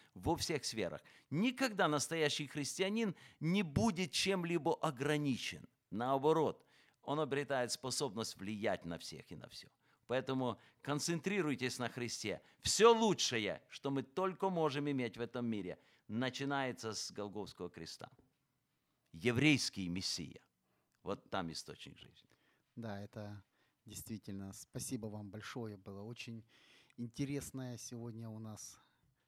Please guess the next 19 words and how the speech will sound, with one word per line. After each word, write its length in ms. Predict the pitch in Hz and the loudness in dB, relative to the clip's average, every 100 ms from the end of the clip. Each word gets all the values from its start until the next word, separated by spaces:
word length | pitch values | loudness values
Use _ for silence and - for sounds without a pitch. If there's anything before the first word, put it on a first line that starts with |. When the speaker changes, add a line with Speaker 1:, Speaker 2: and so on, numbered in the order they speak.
| _ | _
Speaker 2:
беседа, 540 | 107 110 - 151 151 | -10 -8 -4 -4 -4
и 80 | 147 | -4
я 240 | 110 101 107 | -4 -4 -4
надеюсь, 480 | 107 110 113 - 101 | -6 -6 -6 -6 -10
что 240 | - - | -10 -10
она 160 | 104 98 | -8 -8
будет 300 | 95 98 87 | -12 -16 -18
не 100 | 98 | -16
последней. 680 | - - 95 87 85 135 160 _ _ - - - - | -12 -12 -14 -18 -10 -8 -8 _ _ -20 -20 -20 -14
Я 100 | 117 | -10
надеюсь, 340 | 113 117 110 | -8 -8 -8
мы 100 | 117 | -10
с 100 | 110 | -10
вами 200 | 117 110 | -10 -10
еще 180 | 107 - | -12 -12
побеседуем, 640 | 113 104 107 139 143 113 | -14 -14 -10 -8 -6 -6
потому 300 | 104 101 113 | -10 -12 -12
что 160 | 110 113 | -12 -12
мне 200 | 110 110 | -10 -10